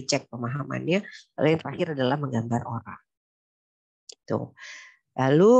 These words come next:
kemudian apalagi yang diobservasi? Yang diobservasi adalah bagaimana anak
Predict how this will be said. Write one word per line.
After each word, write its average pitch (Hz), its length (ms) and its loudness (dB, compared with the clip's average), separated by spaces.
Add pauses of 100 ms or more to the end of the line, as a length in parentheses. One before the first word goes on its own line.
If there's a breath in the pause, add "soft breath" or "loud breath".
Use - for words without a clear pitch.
kemudian 165 560 2
apalagi 170 480 -2
yang 156 160 2
diobservasi? 135 960 -4
Yang - 160 -4
diobservasi 170 640 -4
adalah 180 320 2
bagaimana 156 640 0
anak 160 320 -6